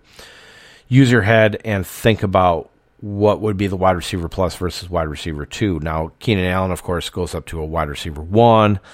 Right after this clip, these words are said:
uh, because no matter if they're in two wide receiver sets, he's, you know, the main guy. But you have T Higgins, you have T Higgins at the wide rece-, at what I th-,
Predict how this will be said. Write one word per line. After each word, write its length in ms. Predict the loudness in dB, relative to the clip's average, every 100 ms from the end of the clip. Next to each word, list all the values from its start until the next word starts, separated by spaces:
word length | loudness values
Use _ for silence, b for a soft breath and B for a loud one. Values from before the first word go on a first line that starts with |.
| B B B B
uh, 220 | -2 0 -2
because 300 | -2 -4 0
no 120 | 2
matter 240 | 2 2
if 100 | 0
they're 140 | -2 -4
in 100 | -4
two 140 | -4
wide 240 | -2 -2
receiver 340 | -4 -10 -10 -8
sets, 380 | -4 -4 -4 -8
he's, 420 | -10 -10 -14 -20 _ -8
you 140 | -6
know, 140 | -6
the 80 | -6
main 240 | -8 -8 -6
guy. 340 | -4 -4 -4 _ _ _ _ _ _ _ _ _ _ -2
But 160 | 2 4
you 140 | 4
have 200 | 4 2
T 200 | 0 0
Higgins, 500 | 2 2 0 -2 -6 B B B B B B
you 100 | 2
have 140 | 2 2
T 180 | 2 4
Higgins 440 | 4 2 -2 -2
at 100 | -4
the 80 | -2
wide 240 | 2 4
rece-, 300 | 2 -4 -4
at 180 | -2 -4 -6 _ _
what 100 | 0
I 200 | 2 2
th-, 260 | 0 -6